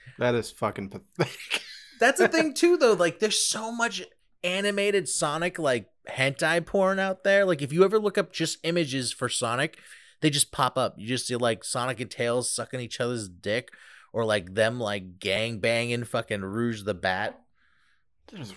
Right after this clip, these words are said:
Speaker 1: wrong with people? <laughs>
Speaker 2: It's, it's twisted.
Speaker 1: You know how much free porn there is online? Why do you gotta ha-, make that shit?
Speaker 2: <laughs> Why do we need to do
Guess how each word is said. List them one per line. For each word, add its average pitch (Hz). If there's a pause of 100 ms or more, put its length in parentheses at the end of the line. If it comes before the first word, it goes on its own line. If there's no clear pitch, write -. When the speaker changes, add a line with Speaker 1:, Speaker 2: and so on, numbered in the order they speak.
Speaker 1:
wrong 190
with 120
people? 101 (100)
<laughs> - (380)
Speaker 2:
It's, -
it's 151
twisted. 147
Speaker 1:
You 202
know 196
how 214
much 220 (200)
free 165
porn 185
there 170
is 175
online? 156
Why 180
do 202
you 208
gotta 196
ha-, 190
make 196
that 226
shit? 101 (100)
Speaker 2:
<laughs> -
Why 214
do 190
we 233
need 208
to 208
do 175